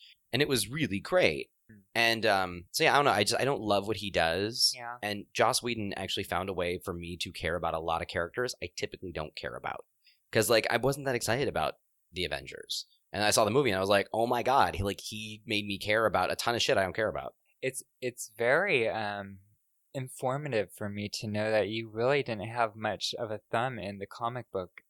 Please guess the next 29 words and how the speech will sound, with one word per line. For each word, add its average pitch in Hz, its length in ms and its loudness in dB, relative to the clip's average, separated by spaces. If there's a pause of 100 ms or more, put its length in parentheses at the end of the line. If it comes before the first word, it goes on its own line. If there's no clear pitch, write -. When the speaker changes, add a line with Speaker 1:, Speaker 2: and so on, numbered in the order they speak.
(460)
Speaker 1:
No, 113 220 8
it's 107 140 2 (120)
pretty 135 160 2
much 139 200 2
Speaker 2:
scene. 131 380 -4
Speaker 1:
if 113 140 6
it 123 120 4
was, 113 300 4
if 110 120 4
it's 117 160 -6
not 113 280 4
a 110 60 -2
movie 104 320 0
Speaker 2:
It's 127 60 -2
so 147 180 6
crazy 139 500 -4
to - 180 -14
me. 101 80 -10
Speaker 1:
Yeah, 104 100 4
if 98 80 2
it's 110 140 2
not 127 180 6
a - 20 2
movie, 120 280 4
I 95 80 4
probably 98 320 8
don't 90 200 -2
know 82 220 -2
it. 57 220 -6